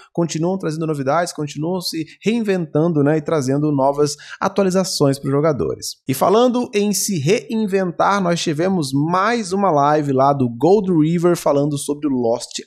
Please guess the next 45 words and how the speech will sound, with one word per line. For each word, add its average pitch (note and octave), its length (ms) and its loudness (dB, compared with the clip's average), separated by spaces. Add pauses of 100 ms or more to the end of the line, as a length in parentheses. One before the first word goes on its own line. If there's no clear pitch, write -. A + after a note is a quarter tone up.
(100)
Ark. C#3+ 400 0 (300)
Pra G#2 80 -2
você A2 240 -4
que G#2+ 80 -6
não A#2 140 -2
tá - 160 -4
ligado, D3 560 0
né, D3+ 100 4
nessa C#3 240 2
novela B2+ 500 2
toda C3 340 -2
que - 120 -20
tá G3+ 100 2
aí, E3+ 120 2
eu F#3+ 60 4
vou E3+ 120 0
deixar C#3+ 200 2
alguns D#3+ 220 0
vídeos D3 220 -2
aparecendo C3+ 420 -2
nos C3 160 -4
cards A#2+ 420 -4
aí A2+ 180 2
pra C3 120 -2
vocês A#2 280 -4
que A#2+ 80 -6
quiserem A2 340 -2
acompanhar C3 500 0
um C3+ 80 0
pouco C#3 300 -4
disso, F#3+ 320 0 (300)
mas F3+ 260 2
o G#3 60 -2
Gold G3 240 4
River, G3 420 2
que D3 180 0
era C#3 320 2
o D#3+ 80 2
antigo G#3 460 -2
diretor, D#3+ 600 -4
né, C#3 120 -2
muito C#3+ 360 -4
aclamado C3+ 600 -2
do A3+ 140 -4
jogo, F3+ 360 2